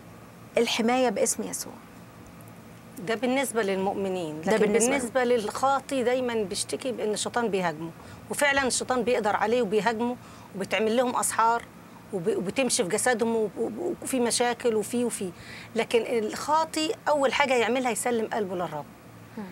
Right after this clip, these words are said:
Speaker 2: الرب هيعمل عليه حراسة إلهية، "لأنكم بقوة الله محروسين".
Speaker 1: محروسين.
Speaker 2: الرب بيحفظ المؤمن. يقرأ في الكتاب المقدس باستمرار،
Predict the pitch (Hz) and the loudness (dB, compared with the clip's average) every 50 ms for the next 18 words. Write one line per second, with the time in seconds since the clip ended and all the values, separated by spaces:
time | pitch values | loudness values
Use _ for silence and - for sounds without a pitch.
0 | 185 - - 233 190 240 269 208 170 208 208 233 262 233 202 208 196 180 151 190 | -14 -10 -6 0 2 4 4 4 2 2 4 4 4 4 4 2 0 0 2 4
1 | 220 240 220 - 220 220 233 233 233 - - - - 247 247 247 247 269 277 285 | 4 2 2 2 2 4 4 4 4 2 2 0 2 4 4 4 4 4 2 0
2 | 302 311 - - - - - - - - - - - - - 196 - 254 254 254 | 0 -2 -4 -10 -16 -20 -20 -20 -20 -20 -20 -20 -16 -6 -2 0 2 4 4 4
3 | 247 233 - 254 254 247 240 202 - - 254 247 226 208 - 214 190 202 214 214 | 2 0 0 -2 -2 -2 -2 -4 -2 0 2 2 2 2 0 0 0 0 0 0
4 | 202 196 190 - 190 180 170 - - 226 185 170 175 - 202 202 - - - - | -2 -6 -8 -8 -8 -8 -6 -6 -6 -6 -6 -6 -8 -10 -10 -10 -10 -10 -10 -12
5 | - - - - - 208 190 233 269 262 233 240 226 160 220 247 240 - - - | -14 -16 -16 -10 -6 0 2 4 4 4 2 0 0 2 2 2 2 0 0 -2
6 | 240 233 - - - - 208 196 190 175 160 175 170 165 - - - - - - | -2 -2 -4 -6 -4 -2 -2 0 0 -2 -2 -4 -6 -8 -12 -14 -18 -18 -18 -18
7 | - - - - - 226 254 294 - 269 226 - 226 - - - 254 240 208 220 | -18 -18 -20 -6 -2 2 2 4 4 2 2 0 -4 -6 -2 0 0 2 2 2
8 | 214 208 - 233 220 196 202 170 160 - - - 220 196 202 214 233 254 294 | 0 2 2 0 2 0 -2 -2 -2 -4 -2 -2 0 0 2 2 2 2 0